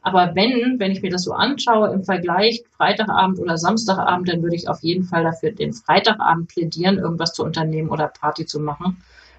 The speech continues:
Weil Samstagabend sieht für mich eher nach, entweder mache ich irgendwie Leistungssport oder trainiere irgendwas, aber so richtig nach fröhlich Party sieht das für mich nicht aus.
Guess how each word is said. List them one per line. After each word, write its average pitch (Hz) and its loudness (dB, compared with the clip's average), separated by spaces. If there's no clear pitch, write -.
Weil 180 4
Samstagabend 175 2
sieht 170 -4
für 165 -8
mich 175 -4
eher 170 0
nach, 175 0
entweder 190 4
mache 180 0
ich - -6
irgendwie 175 -4
Leistungssport 214 2
oder 165 -2
trainiere 196 2
irgendwas, 208 2
aber 175 0
so 165 -2
richtig 180 -4
nach 175 -2
fröhlich 180 0
Party 180 -4
sieht 254 -8
das 254 -2
für 247 -2
mich 240 -2
nicht - -4
aus. 147 -8